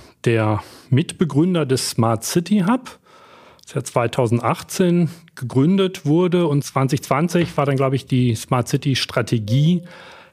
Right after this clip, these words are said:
die dann verabschiedet wurde. In der Smart City Strategie von Zug finden sich neben der effizienteren Gestaltung von Abläufen auch einige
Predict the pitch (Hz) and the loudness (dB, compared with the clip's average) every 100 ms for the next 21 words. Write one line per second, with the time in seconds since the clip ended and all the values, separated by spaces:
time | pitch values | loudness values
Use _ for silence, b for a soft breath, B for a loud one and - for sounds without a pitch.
0 | _ - 135 135 131 117 b b b - | _ -4 0 2 2 -2 b b b -2
1 | 117 113 117 117 - 117 110 - 110 90 | 0 2 2 0 -2 -2 -2 -2 -2 -4
2 | - 101 90 107 - - - B B B | -6 -4 -4 -6 -10 -20 -20 B B B
3 | B B B B B _ 131 117 - 120 | B B B B B _ 0 0 2 0
4 | 113 147 147 127 - 123 120 98 113 190 | 0 -2 0 -2 -2 -2 -2 0 2 2
5 | 226 - - 170 170 - 175 202 196 - | 2 -2 0 0 0 0 2 2 0 -2
6 | - 156 180 170 147 139 143 - - B | 0 2 2 2 2 0 0 -2 -10 B
7 | B B B B - 123 156 180 175 156 | B B B B 2 2 2 2 2 2
8 | 127 131 127 127 113 - 131 131 - 131 | 2 2 2 2 0 -2 -2 -2 0 0
9 | 180 180 156 139 - 107 135 170 160 143 | 2 2 0 0 0 0 0 2 2 0
10 | - 123 110 113 - 170 175 180 190 180 | 0 -2 0 -2 2 2 2 0 0 0
11 | 165 120 131 - - 120 151 185 156 151 | 0 0 0 -2 -2 2 4 2 2 0